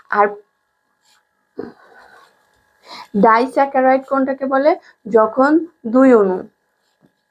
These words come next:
আর ট্রাই কোনটা? যেখানে তিন অণু থাকবে। আর পলি সেটা হচ্ছে মানে তিনের বেশি, হাজার হাজার, অনেক যত বেশি থাকবে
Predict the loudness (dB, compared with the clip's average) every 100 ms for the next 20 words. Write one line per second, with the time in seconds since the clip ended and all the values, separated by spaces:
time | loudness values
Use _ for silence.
0 | _ _ _ _ -20 _ _ _ -20 -20
1 | _ _ _ _ _ _ _ _ _ _
2 | _ _ _ _ _ _ -20 -20 -20 -20
3 | _ _ _ 0 2 2 0 0 2 2
4 | 0 -2 -2 0 0 0 0 -2 -2 -8
5 | -8 -6 -2 0 0 -2 -4 -8 -12 -16
6 | -20 _ _ _ _ _ _ _ _ _
7 | _ _ -20 _ _ _ _ _ _ _
8 | _ _ _ -20 _ _ _ _ -20 -20
9 | _ -20 -20 _ _ _ _ _ _ _
10 | -20 _ _ _ _ _ -20 -20 -20 -20
11 | -4 -2 0 2 2 0 -4 -6 -12 -4
12 | 0 2 2 0 0 0 0 2 4 2
13 | 0 -2 0 0 0 0 0 0 0 0
14 | 0 2 0 0 -4 -6 0 0